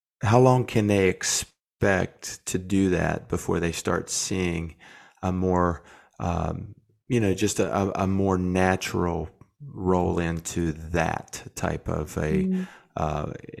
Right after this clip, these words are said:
Speaker 1: I, I wanna say compulsive or impulsive behavior that is
Speaker 2: Mm-hmm.
Speaker 1: not in any way, shape, or form harmful? Am I,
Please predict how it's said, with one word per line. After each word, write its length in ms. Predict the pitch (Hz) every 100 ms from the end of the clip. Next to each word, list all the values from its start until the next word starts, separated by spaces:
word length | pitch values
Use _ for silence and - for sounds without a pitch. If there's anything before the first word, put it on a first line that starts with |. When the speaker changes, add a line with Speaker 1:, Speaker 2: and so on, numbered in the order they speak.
| - - -
Speaker 1:
I, 140 | -
I 60 | -
wanna 220 | 92 87
say 240 | 78 90 82
compulsive 720 | - 80 - 82 82 80 78
or 120 | 78
impulsive 680 | 80 78 82 78 - 78 -
behavior 460 | 80 78 78 78 78
that 200 | 76 76
is 160 | 76
Speaker 2:
Mm-hmm. 180 | 220 85
Speaker 1:
not 260 | 82 82 82
in 140 | 82
any 240 | 78 76
way, 160 | 78 76
shape, 300 | - 85 76
or 40 | 82
form 280 | - 76
harmful? 680 | 73 - 78 76 71 - 76
Am 120 | 82
I, 120 | 107